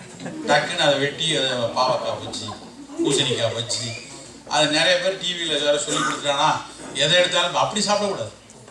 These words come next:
சுவை கசப்பா இருக்கணும். நம்ம தொண்டையில கசப்பு சுவையோட நம்ம சாப்பிடக்கூடிய தன்மை இருக்கணும். கசப்பும் துவர்ப்பும் நவீன தாவரவியல் அறிவியலாளர்கள் பார்த்து, உற்று பார்த்தா கூட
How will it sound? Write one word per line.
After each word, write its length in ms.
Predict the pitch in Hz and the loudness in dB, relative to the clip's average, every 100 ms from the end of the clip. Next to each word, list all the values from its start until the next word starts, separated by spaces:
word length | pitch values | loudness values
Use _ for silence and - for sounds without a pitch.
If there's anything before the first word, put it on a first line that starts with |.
| - | -12
சுவை 420 | - - 202 262 | -4 -2 0 0
கசப்பா 520 | 262 - - 240 240 196 | 0 0 0 2 2 2
இருக்கணும். 260 | - - | 2 -4
நம்ம 160 | - 127 | -6 -8
தொண்டையில 420 | 151 151 - - | -8 -2 0 0
கசப்பு 440 | - - - - | -2 0 0 -2
சுவையோட 560 | 190 170 170 160 165 147 | -6 -4 -4 -6 -2 -2
நம்ம 220 | - 139 131 147 - - - - | -2 -4 -6 -8 -12 -20 -10 0
சாப்பிடக்கூடிய 680 | 151 - 156 139 131 127 | 0 2 -2 -4 -6 -6
தன்மை 280 | - 127 135 | -8 -10 -8
இருக்கணும். 600 | 120 104 98 - - - - - - | -10 -12 -16 -20 -20 -18 -18 -20 -6
கசப்பும் 600 | - - 233 233 208 247 | 0 2 2 0 0 -2
துவர்ப்பும் 680 | - 196 202 139 147 170 - - - - - | 4 6 6 4 -2 -2 -4 -10 -20 -12 0
நவீன 480 | 165 214 269 269 | 4 4 4 2
தாவரவியல் 760 | 247 196 202 220 220 208 202 196 | 2 4 6 8 6 6 4 6
அறிவியலாளர்கள் 1000 | 170 170 190 190 180 180 170 160 160 156 | 4 4 2 6 8 6 4 0 -4 0
பார்த்து, 380 | 160 - - - | 2 2 2 -10
உற்று 200 | 165 - | -12 -10
பார்த்தா 400 | 190 175 165 156 | -4 -2 0 0
கூட 440 | 139 135 117 - | 0 0 2 2